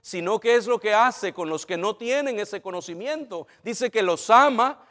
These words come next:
y debido a que los ama, busca comunicarles también el mismo conocimiento. ¿Qué me llevó a mí de estar aquí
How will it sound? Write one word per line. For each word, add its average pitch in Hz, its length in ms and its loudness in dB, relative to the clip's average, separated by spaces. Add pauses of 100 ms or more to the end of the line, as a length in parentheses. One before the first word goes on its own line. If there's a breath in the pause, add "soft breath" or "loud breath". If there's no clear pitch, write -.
(140 soft breath)
y 226 100 -6
debido 262 420 4
a 240 80 6
que 247 120 2
los 220 240 0
ama, 180 360 4 (160 loud breath)
busca 190 480 -4
comunicarles 180 1000 -4
también 185 600 -6 (680)
el 233 120 -18
mismo 190 500 -16
conocimiento. 107 680 -20 (1500)
¿Qué 254 520 -6
me 190 140 -8
llevó 175 320 -4
a 196 60 2
mí 175 420 -10 (1400)
de 139 260 -10
estar 202 340 2
aquí 175 600 -6